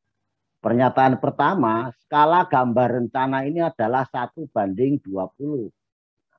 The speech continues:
Kemudian tinggi aula sebenarnya lima belas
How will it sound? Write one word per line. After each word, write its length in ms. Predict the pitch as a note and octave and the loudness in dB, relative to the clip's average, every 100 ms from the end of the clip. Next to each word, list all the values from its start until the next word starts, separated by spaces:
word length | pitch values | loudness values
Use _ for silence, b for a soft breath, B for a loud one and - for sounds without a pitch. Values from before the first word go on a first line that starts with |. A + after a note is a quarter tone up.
| _ _ _ _ _ _ _ _ _ _ _ _ _ _ | _ _ _ _ _ _ _ _ _ _ _ _ _ _
Kemudian 800 | A#2 C3 - A2 B2+ C#3 D#3 C#3 _ _ _ _ _ _ _ _ _ _ _ _ _ _ | -10 -10 -4 4 6 6 4 0 _ _ _ _ _ _ _ _ _ _ _ _ _ _
tinggi 480 | A3+ A3 E3 D3 E3+ | 2 4 4 4 4
aula 480 | C#3 D#3+ F#3 G#3+ G3+ | 4 4 4 4 4
sebenarnya 960 | - - B2+ A#2 A2+ G3 C#3 A#2 C#3+ - _ C3 | 0 -4 -2 0 -2 -2 -2 -2 -6 -12 _ -6
lima 320 | D3 C#3+ C3+ - | -2 -2 -4 -6
belas 320 | G#2+ A2 | -2 -2